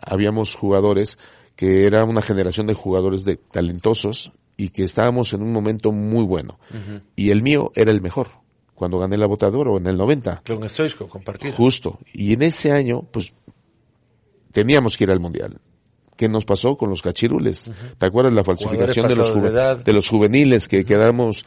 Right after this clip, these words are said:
Speaker 1: eh, todas las, eh,
Speaker 2: Eliminados.
Speaker 1: selecciones
Speaker 2: Estuviste
Speaker 1: fuera?
Speaker 2: en el Mundial ese igual como analista, ¿o no?
Speaker 1: Sí, estuve de comentarista con Televisa, pero,
Speaker 2: Ujú.
Speaker 1: pero lo que yo quería estar en mi mejor momento de, de haber ganado la Bota de Oro con el Real Madrid, pues el Mundial de Italia era,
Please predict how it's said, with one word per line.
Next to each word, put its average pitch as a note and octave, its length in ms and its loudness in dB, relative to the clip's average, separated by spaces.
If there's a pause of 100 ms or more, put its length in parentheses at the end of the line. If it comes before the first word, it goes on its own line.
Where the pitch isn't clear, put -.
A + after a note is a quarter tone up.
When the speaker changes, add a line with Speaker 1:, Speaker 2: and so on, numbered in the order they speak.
(380)
Speaker 1:
eh, G2 400 4 (260)
todas A#2 240 4
las, G2+ 460 2
eh, F#2+ 80 2
Speaker 2:
Eliminados. F#2+ 120 0 (300)
Speaker 1:
selecciones C3+ 480 -2 (140)
Speaker 2:
Estuviste - 340 -2
Speaker 1:
fuera? C#3 160 4
Speaker 2:
en D#3 60 -6
el C3+ 80 -6
Mundial B2 340 2
ese B2 160 -4
igual A2+ 240 -2
como G#2 340 -8
analista, G#2 520 -8
¿o F#2+ 80 -14
no? F#2 180 -16 (140)
Speaker 1:
Sí, D#3+ 140 -2
estuve C#3+ 300 4
de C3+ 120 4
comentarista A2+ 640 0
con G2 160 -4
Televisa, A#2+ 520 2
pero, G#2 360 4
Speaker 2:
Ujú. - 80 -4 (500)
Speaker 1:
pero F2+ 380 0
lo F2 120 -4
que G2+ 120 -6
yo G2+ 100 -2
quería A#2+ 320 4
estar A#2+ 240 2
en B2 80 2
mi G#2 120 0
mejor F#2 340 -2
momento B2+ 400 -2
de, F#2 280 -2 (220)
de G2+ 120 -2
haber G#2+ 180 2
ganado A#2 260 2
la A2 80 2
Bota G#2+ 240 2
de A2 80 0
Oro G#2+ 100 0
con F2 140 -8
el E2 80 -6
Real G2+ 160 0
Madrid, A2+ 300 -2 (440)
pues F2 200 -4
el F#2 80 0
Mundial F#2+ 260 0
de A#2 80 2
Italia G#2+ 540 2
era, G2+ 360 -4